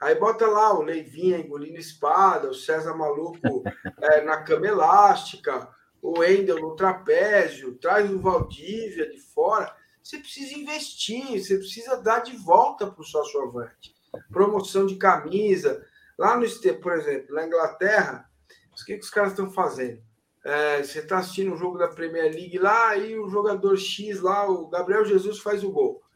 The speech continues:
Aí, imediatamente, os sócios avante do, do Manchester City recebem uma promoção no celular com uma camisa do Gabriel Jesus autografada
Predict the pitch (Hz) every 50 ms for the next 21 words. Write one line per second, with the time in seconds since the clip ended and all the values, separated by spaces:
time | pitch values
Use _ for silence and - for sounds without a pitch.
0 | _ _ _ _ _ _ _ _ - 151 202 254 277 277 277 247 190 220 202 202
1 | - 180 165 156 151 143 131 131 - - 127 127 127 127 117 - - - 131 -
2 | - - 147 139 139 143 - - 123 127 123 117 110 117 151 185 196 185 - -
3 | - - - _ _ _ _ _ _ _ _ _ _ _ _ 123 127 127 123 123
4 | 120 _ _ _ _ _ - 131 123 123 127 127 127 127 131 - 127 120 123 -
5 | - - 113 104 - - - - _ _ _ _ _ _ _ _ _ - 185 190
6 | 190 - - 196 208 214 214 226 220 220 214 214 - 220 214 214 202 190 - -
7 | 214 220 214 190 196 - 220 220 214 202 180 185 208 214 202 185 185 175 170 175
8 | 175 - - 180 170 175 185 196 196 202 190 196 190 190 185 185 185 185 190 196
9 | 196 202 208 196 190 - 175 190 190 196 196 190 190 - 196 202 208 202 190 190
10 | - - 202 196 202 208 214 214 -